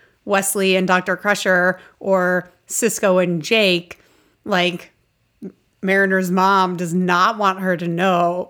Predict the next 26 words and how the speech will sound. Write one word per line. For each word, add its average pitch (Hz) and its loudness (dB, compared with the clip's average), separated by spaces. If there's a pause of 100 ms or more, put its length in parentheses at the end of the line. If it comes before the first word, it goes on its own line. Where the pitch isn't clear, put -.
does 190 -4
not 196 4
want 208 -2
people 196 -4
to 180 -2
know 175 0
that 180 -4
Mariner 170 -2 (240)
is 170 -4
her 170 -4
daughter. 175 0 (760)
And 208 0 (380)
at 214 -2
one 233 2
point 240 0
she 220 -4
says 196 2
that 190 -2
she - -4
doesn't 202 0
want 190 2
people 196 -4
to 185 -2
know 185 2
because, 180 -2 (400)
uh, 185 2